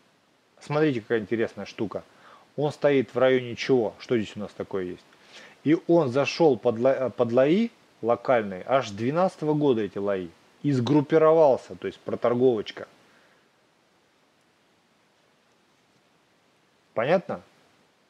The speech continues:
А че, э, э, W X D, что не патриотично, я не понял.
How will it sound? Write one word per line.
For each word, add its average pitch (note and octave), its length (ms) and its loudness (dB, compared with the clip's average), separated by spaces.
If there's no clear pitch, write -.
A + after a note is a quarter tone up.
А G#2+ 100 -6
че, C3 360 2
э, A2 80 -6
э, - 20 -8
W C#3+ 480 4
X B2+ 160 0
D, A#2+ 200 -2
что - 280 2
не D#3 120 0
патриотично, A2 680 -6
я G2 120 -8
не G2+ 100 -8
понял. F2 280 -14